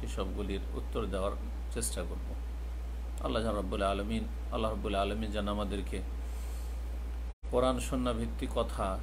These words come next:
শেখার এবং মানার, পালন করার আর বলার এবং সে অনুযায়ী চলার তৌফিক দান করেন। আল্লাহ রাব্বুল আলামিন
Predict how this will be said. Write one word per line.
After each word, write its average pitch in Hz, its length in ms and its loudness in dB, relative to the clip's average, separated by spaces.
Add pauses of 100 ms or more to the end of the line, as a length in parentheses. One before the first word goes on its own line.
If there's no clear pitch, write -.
(120)
শেখার 120 420 2 (1300)
এবং 110 600 2 (1300)
মানার, 107 460 2 (800)
পালন 117 420 4
করার 101 260 2 (300)
আর 110 60 0 (120)
বলার 107 320 4 (880)
এবং 123 220 0
সে 135 200 2
অনুযায়ী 113 500 2
চলার 98 380 0
তৌফিক 98 340 0
দান 90 240 -2
করেন। 92 180 -2 (1600)
আল্লাহ 147 180 2
রাব্বুল 131 300 4
আলামিন 113 460 4